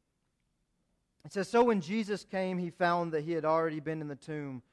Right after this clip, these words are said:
four days." That's Lazarus, that is. Uh, now Bethany was near Jerusalem, about two miles away, and many of the Jews had joined the women around,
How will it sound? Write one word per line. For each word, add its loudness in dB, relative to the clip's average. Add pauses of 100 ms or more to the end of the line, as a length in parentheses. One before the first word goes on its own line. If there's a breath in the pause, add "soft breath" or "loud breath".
(340)
four -2
days." -2
That's -10
Lazarus, -4
that -12
is. -14 (600)
Uh, -4
now 4
Bethany 4
was -2
near 4
Jerusalem, -2
about 0
two -8
miles 0
away, -6 (640)
and 0
many 4
of 2
the -4
Jews -6
had -6
joined -2
the -2
women -2
around, -2